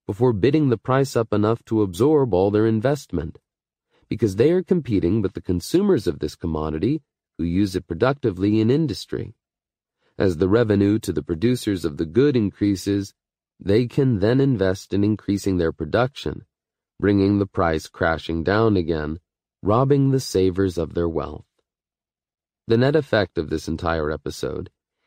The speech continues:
is the transfer of the wealth of the misguided savers to the producers of the commodity they purchased.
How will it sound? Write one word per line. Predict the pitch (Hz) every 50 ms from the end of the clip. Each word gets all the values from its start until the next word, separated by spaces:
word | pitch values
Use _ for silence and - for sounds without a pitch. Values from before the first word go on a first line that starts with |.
| _ -
is | - 98 -
the | 113 110
transfer | - - - 127 135 151 160 160 - - - 139
of | 135 123 117
the | 110 120
wealth | 107 82 85 80 76 76 85 - -
of | 80 78 80
the | 82
misguided | 85 92 117 139 139 - - 107 95 92 90 87 80 76
savers | - - - 151 160 151 104 78 - - - - - - _ _ _ _ _ _ _ _ _ _ _ -
to | -
the | 113 120
producers | 107 - 127 120 113 143 156 147 139 - - 80 78 80 85
of | 90 82 -
the | - 90
commodity | - 104 95 95 92 92 95 95 92 101 101 101
they | 95 95 95
purchased. | 98 - - 101 80 69 - - 64 - - - - - _ _